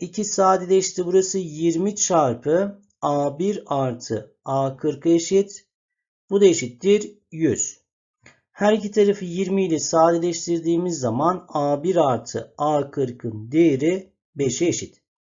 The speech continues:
Bir de A bir ile A kırkın toplamı bizden istenilen ifade olan A dört artı A otuz yediye eşittir.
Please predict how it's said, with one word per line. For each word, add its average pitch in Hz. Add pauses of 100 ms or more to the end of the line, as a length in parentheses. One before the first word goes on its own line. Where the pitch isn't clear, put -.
(680)
Bir 226
de 220 (140)
A 170 (320)
bir 214
ile 170 (100)
A 165
kırkın 190
toplamı 165 (600)
bizden 165
istenilen 190
ifade 170
olan 143
A 143
dört 196
artı 165 (360)
A 165
otuz 139
yediye 170
eşittir. -